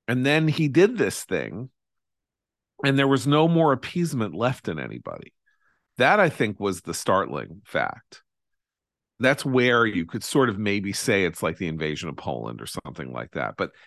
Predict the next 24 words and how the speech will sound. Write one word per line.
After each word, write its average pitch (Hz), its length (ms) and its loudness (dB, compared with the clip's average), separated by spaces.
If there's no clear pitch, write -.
they 127 120 2
had 190 380 0
no, 165 260 2
they 143 140 0
had 135 180 2
no 156 240 4
more, 139 420 2
they 123 140 -4
had 113 140 -4
nothing 147 480 -2
else - 580 -6
to - 100 -6
take 127 320 0
out 110 160 4
of 98 160 -2
the, 92 320 0
you 120 80 -2
know, 80 160 0
to - 120 -12
take 101 380 -4
out 90 240 0
of, 85 260 -6
uh, 80 220 -2
to - 80 -16